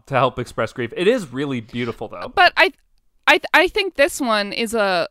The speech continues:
Speaker 2: a little bit more pointed rather than just being a sad country
Speaker 1: Sure.
Speaker 2: song. It is, like, about the death of a young
Speaker 1: Yeah,
Speaker 2: person.
Speaker 1: that's true.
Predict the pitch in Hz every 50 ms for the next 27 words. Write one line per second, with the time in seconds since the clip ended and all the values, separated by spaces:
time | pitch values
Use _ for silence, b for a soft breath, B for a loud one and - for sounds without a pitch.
0 | _ _ _ 247 247 262 254 220 233 214 214 214 190 185 - - - - 247 254
1 | 247 - 320 302 302 302 254 208 196 196 208 226 202 226 214 208 220 220 - -
2 | 226 214 208 202 196 190 - - 185 180 156 170 - 208 196 202 - 247 240 240
3 | 233 233 254 254 254 262 269 269 247 - - 220 220 208 208 202 202 196 180 -
4 | 196 175 151 - - - 214 202 170 - - 170 170 165 190 196 - 214 214 185
5 | - 185 175 190 - 208 196 185 185 180 175 170 185 202 226 - 294 294 302 -
6 | - 339 330 330 330 330 330 - - 185 196 - - - 120 101